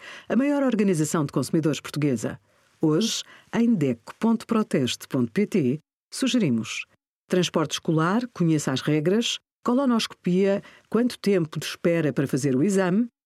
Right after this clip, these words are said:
e quanto vai receber de subsídio de desemprego na calculadora da deco Proteste.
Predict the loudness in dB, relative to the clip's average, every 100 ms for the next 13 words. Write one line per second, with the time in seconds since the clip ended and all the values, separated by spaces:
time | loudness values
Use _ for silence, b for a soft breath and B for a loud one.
0 | _ -4 0 0 0 0 -2 -2 -2 0
1 | 2 0 -2 -2 0 0 0 0 0 0
2 | 2 2 0 -2 0 2 2 2 -2 0
3 | 0 2 2 2 0 0 0 0 0 0
4 | 0 -2 -4 -2 0 0 -2 -6